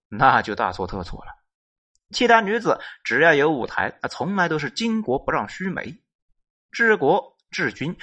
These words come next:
治人，那样样都是好手啊。那些声名赫赫的萧太后就是例证，这方面宋人那是吃过大亏的。蔡京看到，在围猎现场，这些契丹贵妇们呢，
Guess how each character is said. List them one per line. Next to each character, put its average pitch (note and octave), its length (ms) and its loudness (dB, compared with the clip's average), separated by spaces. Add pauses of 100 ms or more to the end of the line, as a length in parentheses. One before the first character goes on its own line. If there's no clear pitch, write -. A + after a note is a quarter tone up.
(220)
治 E3+ 240 2
人， A2+ 360 0
那 G3+ 120 -4
样 C3 180 -4
样 G2+ 100 -4
都 G#2 80 -6
是 - 120 -10
好 - 240 -6
手 - 140 -8
啊。 - 200 -20 (1000)
那 B3 140 4
些 A#3+ 140 6
声 C4+ 200 4
名 A#3+ 160 0
赫 A#3 160 4
赫 G#3 140 0
的 D#3+ 140 4
萧 A#3 260 4
太 G3+ 220 4
后 - 340 -2 (220)
就 C#3+ 100 -4
是 A2+ 140 0
例 D#3+ 160 -4
证， - 180 -8 (720)
这 D#4+ 180 2
方 G3 160 4
面 F3+ 360 -2
宋 D3 340 0
人 A2 260 -2
那 B2 60 -6
是 A#2 100 -4
吃 - 200 -8
过 D3+ 100 -6
大 C#3 140 -2
亏 D#3+ 240 -6
的。 - 160 -14 (1120)
蔡 A3 220 6
京 G#3 160 -4
看 G3+ 160 4
到， F#3+ 180 6 (340)
在 F3 280 10
围 D#3+ 160 0
猎 G#3 160 4
现 D3+ 200 0
场， F#2+ 360 -2 (120)
这 G#3+ 140 -2
些 G3+ 100 0
契 A3 220 -4
丹 G#3 180 4
贵 G3+ 200 0
妇 E3+ 100 -2
们 C3 160 0
呢， B2 100 4